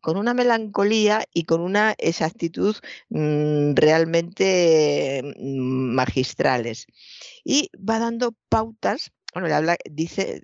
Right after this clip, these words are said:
literalmente sobre los misterios de la felicidad. Eh, "Nos reunimos, charlamos o callamos y ya no importa si la vida ha sido provechosa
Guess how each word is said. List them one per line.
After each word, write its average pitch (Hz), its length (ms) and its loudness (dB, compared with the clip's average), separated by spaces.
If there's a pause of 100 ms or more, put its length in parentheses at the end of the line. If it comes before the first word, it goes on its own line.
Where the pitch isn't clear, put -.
(120)
literalmente 165 720 0
sobre 156 320 2
los 151 200 2
misterios 190 800 0
de 143 140 0
la 143 160 0
felicidad. 131 760 -2 (840)
Eh, - 100 -4 (120)
"Nos 156 260 2
reunimos, 185 720 -2
charlamos 165 600 -2
o 165 80 -2
callamos 175 680 -2
y 165 140 0
ya 185 120 2
no 202 120 -8
importa 196 520 -6
si 185 180 -6
la 156 140 0
vida 180 380 0
ha 151 120 -4
sido 175 400 -2
provechosa 165 840 -2